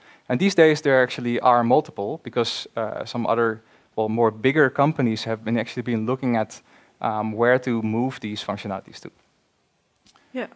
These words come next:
Speaker 2: So,
Speaker 1: And, yeah.
Speaker 2: um, yeah, at the, but at the moment that, uh, we are moving, uh, that functionality from our applications to proxies, uh, this also means when you are not having any dev-,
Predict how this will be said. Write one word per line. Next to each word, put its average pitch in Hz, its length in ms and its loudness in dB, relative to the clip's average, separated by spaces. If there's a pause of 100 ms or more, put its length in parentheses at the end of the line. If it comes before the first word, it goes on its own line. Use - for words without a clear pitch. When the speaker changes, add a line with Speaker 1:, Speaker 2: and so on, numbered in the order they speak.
(960)
Speaker 2:
So, 233 560 0 (240)
Speaker 1:
And, - 100 -20 (600)
yeah. 196 360 -4
Speaker 2:
um, 190 260 -10 (300)
yeah, 247 340 2
at - 180 -2
the, 247 80 0
but 240 240 -2
at 262 120 4
the 277 80 -4
moment 277 440 2
that, 240 420 0
uh, 214 240 -2
we 233 160 0
are 214 100 2
moving, 240 680 0
uh, 190 440 -6
that 202 160 -4
functionality 214 1040 -6 (340)
from 208 560 0
our 190 240 0
applications 226 880 2
to 208 200 -6
proxies, 226 760 -4 (580)
uh, 220 300 2
this 233 160 0
also 277 300 4
means 220 360 -4
when 214 140 -4
you 208 120 -2
are 202 200 0
not 208 220 -6
having 196 420 -6
any 190 180 -6
dev-, 220 340 -2